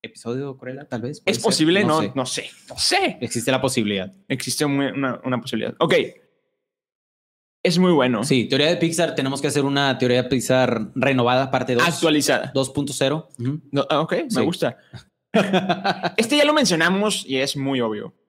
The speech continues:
Speaker 1: ¿Cuál?
Speaker 2: Los dúos dinámicos.
Speaker 1: Ah, bueno. Man, sí, claro.
Speaker 2: No me acuerdo cuál fuera, cuál era tu dúo dinámico. ¿Cuál es tu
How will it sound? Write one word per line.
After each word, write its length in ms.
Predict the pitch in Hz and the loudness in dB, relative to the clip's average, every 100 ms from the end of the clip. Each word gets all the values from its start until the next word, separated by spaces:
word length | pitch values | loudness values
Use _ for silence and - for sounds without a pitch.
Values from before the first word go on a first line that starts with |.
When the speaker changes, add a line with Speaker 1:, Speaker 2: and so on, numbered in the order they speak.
| _ _ _ - | _ _ _ -12
Speaker 1:
¿Cuál? 200 | 92 - _ | -12 -14 _
Speaker 2:
Los 200 | 110 123 | -6 -2
dúos 200 | 127 196 | 2 2
dinámicos. 600 | 151 139 165 120 - - - | 2 0 0 -4 -8 -14 -6
Speaker 1:
Ah, 80 | 104 | -4
bueno. 440 | 95 98 107 104 - _ _ _ 117 | -4 -6 -6 -8 -12 _ _ _ -4
Man, 580 | 156 175 131 104 - _ | -2 -2 -4 -8 -16 _
sí, 140 | - | -16
claro. 320 | - 98 98 - | -10 -8 -10 -4
Speaker 2:
No 80 | 156 | 0
me 80 | 196 | 2
acuerdo 280 | 185 185 180 | 4 4 2
cuál 160 | 165 | 0
fuera, 280 | 156 160 - _ | 2 0 -4 _
cuál 180 | - 135 | -2 0
era 200 | 139 139 | 0 -2
tu 200 | 131 117 | 0 -2
dúo 180 | 113 123 | 0 0
dinámico. 360 | 120 117 117 - | 0 -2 -6 -6
¿Cuál 160 | 120 | -8
es 80 | 120 | -6
tu 280 | 120 113 | -8 -8